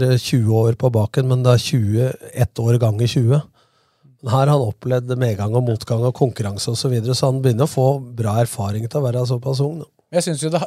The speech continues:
Speaker 2: det harseleres jo litt med at, eh, at det liksom L S K vil ikke satse på han og sånn, men den, den utviklingen som han har fått, det er ikke sikkert han hadde fått den uten den konkurransen han fikk, for at de stega som Mats K-, Kristiansen tok da i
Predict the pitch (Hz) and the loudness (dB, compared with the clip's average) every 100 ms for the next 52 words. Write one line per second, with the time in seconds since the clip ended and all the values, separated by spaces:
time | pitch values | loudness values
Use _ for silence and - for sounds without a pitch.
0 | 156 165 160 - 117 113 104 110 147 131 | 0 0 0 -6 -8 -10 -10 -8 -8 -8
1 | - 117 110 - 127 123 123 113 131 127 | -10 -12 -12 -6 -4 -2 -4 -6 -6 -8
2 | 120 113 120 110 101 - 117 113 104 117 | -8 -8 -8 -8 -10 -8 -6 -6 -8 -10
3 | - 120 - 104 113 110 101 101 139 147 | -10 -8 -10 -12 -10 -8 -10 -8 -6 -4
4 | 131 131 127 _ _ _ 135 127 120 104 | -4 -4 -6 _ _ _ -10 -10 -14 -14
5 | - 110 110 117 117 123 120 135 135 135 | -14 -12 -10 -8 -6 -6 -6 -6 -4 -6
6 | - - 117 127 131 117 131 - 170 _ | -8 -6 -6 -6 -6 -6 -2 -2 -4 _
7 | - - _ 135 - - - 123 135 143 | -20 -20 _ -10 -6 -8 -6 -6 -4 -2
8 | 156 165 156 - 160 165 160 - 139 139 | -2 -2 -4 -4 -6 -4 -4 -4 -6 -4
9 | 139 135 117 117 110 - 123 117 185 - | -2 -2 -2 -6 -6 -8 -8 -8 -8 -2
10 | 151 143 147 135 135 - 117 110 120 127 | -2 -2 -10 -10 -10 -8 -8 -6 -8 -6
11 | 139 135 127 - - 123 123 120 113 117 | -6 -6 -8 -10 -12 -8 -8 -8 -8 -8
12 | 113 - 135 139 143 - 120 127 131 | -10 -12 -10 -8 -10 -8 -6 -4 -6